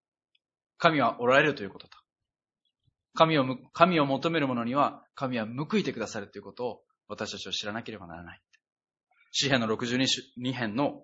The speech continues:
五節。「私の魂は黙って、ただ神を待ち望む。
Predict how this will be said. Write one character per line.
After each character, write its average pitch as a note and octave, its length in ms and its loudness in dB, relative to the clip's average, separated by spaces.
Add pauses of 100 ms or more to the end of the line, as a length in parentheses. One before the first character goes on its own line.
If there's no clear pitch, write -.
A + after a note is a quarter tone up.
五 A#2+ 120 -4
節。 - 340 -12 (220)
「私 B2 280 2
の C3+ 120 0
魂 D#3+ 400 2
は B2 100 2
黙 A#2+ 220 4
っ D#3+ 140 0
て、 E3 220 0 (220)
た D#3+ 140 2
だ B2 100 6
神 D#3+ 320 -2
を E3 80 0
待 G#2+ 160 -4
ち - 60 -6
望 G2+ 260 -6
む。 - 80 -18